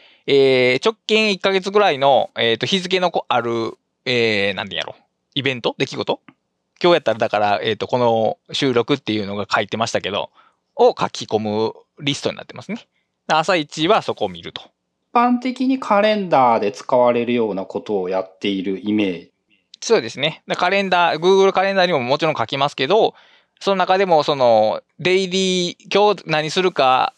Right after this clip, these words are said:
Speaker 1: を確認するときに絶対に忘れてはいけないものはこっちにも、えー、書き込んでおくっていう感じですね。
Speaker 2: あー、じゃあ、まあ、一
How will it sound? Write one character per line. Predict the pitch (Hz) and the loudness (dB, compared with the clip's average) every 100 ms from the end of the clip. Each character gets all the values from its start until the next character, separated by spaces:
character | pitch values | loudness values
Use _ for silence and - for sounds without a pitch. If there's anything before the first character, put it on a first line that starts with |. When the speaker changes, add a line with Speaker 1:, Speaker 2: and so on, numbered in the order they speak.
| _ | _
Speaker 1:
を | 196 | 2
確 | 165 165 180 | 2 0 0
認 | 170 | 0
す | 156 | 0
る | 165 | -2
と | |
き | 147 | -2
に | 120 | -2
絶 | 117 156 | -2 0
対 | 156 | 0
に | 156 | 0
忘 | 165 160 | 0 0
れ | 135 | 2
て | |
は | 135 | 0
い | |
け | 139 | 2
な | 156 | 0
い | 151 | 0
も | 190 | 2
の | |
は | 262 | 2
こ | 147 120 | 2 -2
っ | |
ち | - | -4
に | 113 | -6
も、 | 127 185 117 _ _ - | 2 2 2 _ _ -4
え | 101 | -4
ー、 | |
書 | 104 | -4
き | - | -8
込 | 90 | -10
ん | |
で | 78 | -8
お | 127 | -6
く | |
っ | 190 | -6
て | - | -6
い | |
う | |
感 | - | -8
じ | 92 | -12
で | - | -12
す | 185 | -14
ね。 | - _ _ _ _ | -14 _ _ _ _
Speaker 2:
あ | - 208 196 | 2 4 4
ー、 | |
じ | 202 | 2
ゃ | 214 | 0
あ、 | |
ま | 196 | 2
あ、 | 196 170 | 0 -2
一 | 202 | -8